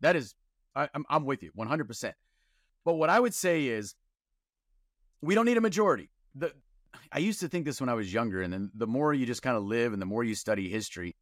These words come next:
it's not the majority that gets things done. Unfortunately, that's just not, it's not how human beings interact in groups, right? So we don't need the fifty percent plus one. We need a very active and engaged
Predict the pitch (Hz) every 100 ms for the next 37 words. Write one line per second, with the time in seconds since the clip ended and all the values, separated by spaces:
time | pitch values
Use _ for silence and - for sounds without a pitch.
0 | _ _ _ _ - 147 214 233 254 240
1 | 165 110 147 165 170 156 131 113 95 123
2 | - - 117 113 98 80 - 92 78 82
3 | 87 147 151 - 139 131 117 - 117 120
4 | 117 _ _ _ _ _ _ _ _ -
5 | 147 151 143 127 139 120 123 123 107 113
6 | 110 107 101 101 85 92 80 - 107 117
7 | 127 _ _ _ _ _ _ - 165 196
8 | 240 220 220 190 - 180 185 156 143 160
9 | - - 135 - 139 131 90 78 _ 113
10 | 135 147 165 160 147 131 123 120 110 98
11 | 87 117 135 160 170 160 - 123 123 -
12 | 170 180 _ _ _ _ - 117 165 135
13 | 107 85 90 104